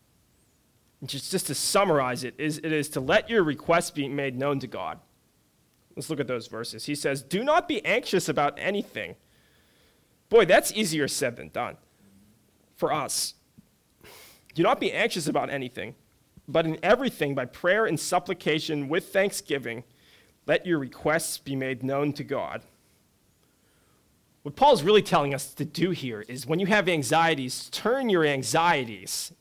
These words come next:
into prayers. Take your, whatever's making you anxious or keeping you up at night, turn that into a prayer. If you're laying in bed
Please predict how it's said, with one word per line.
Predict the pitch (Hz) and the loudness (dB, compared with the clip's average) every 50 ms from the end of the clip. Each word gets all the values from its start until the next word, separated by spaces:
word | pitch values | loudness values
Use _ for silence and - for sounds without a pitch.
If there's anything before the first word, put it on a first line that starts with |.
| _ - | _ -2
into | 160 160 147 - - | -2 -2 -2 -2 -4
prayers. | 120 - - - 147 139 143 127 90 82 - - - - - _ _ _ _ _ _ _ _ _ _ _ _ _ _ _ _ _ _ _ _ _ - | -8 -8 -8 -6 -4 -2 -2 -2 -4 -6 -10 -10 -10 -10 -10 _ _ _ _ _ _ _ _ _ _ _ _ _ _ _ _ _ _ _ _ _ -4
Take | - - 220 220 - | 0 0 0 2 4
your, | 247 220 214 196 | 4 6 6 6
whatever's | 143 170 202 254 277 392 233 | 4 2 2 4 4 2 2
making | 190 233 226 220 208 | 2 2 2 2 2
you | 165 147 | 2 2
anxious | 143 156 185 - - 202 202 - | 0 0 -2 -4 -4 -6 -4 -4
or | 160 | -4
keeping | 135 - 185 170 170 170 | -4 -2 -2 -2 0 0
you | 151 151 | 2 2
up | 156 156 196 | 2 2 0
at | - | -2
night, | - - 98 104 202 - - _ _ _ _ _ _ _ _ _ _ - | -2 -2 -2 -2 -4 -8 -12 _ _ _ _ _ _ _ _ _ _ -6
turn | - - 285 294 | 0 0 2 4
that | 262 240 220 | 6 6 6
into | 214 208 196 | 6 4 2
a | 151 | 0
prayer. | - - - 208 - 151 127 - - _ _ _ _ _ _ _ _ _ _ _ _ _ _ _ _ _ _ _ _ _ _ _ _ _ _ | -2 -2 -4 -4 -4 -4 -6 -8 -14 _ _ _ _ _ _ _ _ _ _ _ _ _ _ _ _ _ _ _ _ _ _ _ _ _ _
If | - 180 | 0 2
you're | 180 | 4
laying | 180 247 269 247 202 | 6 6 6 6 4
in | 175 151 | 4 4
bed | 226 240 226 160 156 147 135 - | 4 4 4 4 4 2 0 -4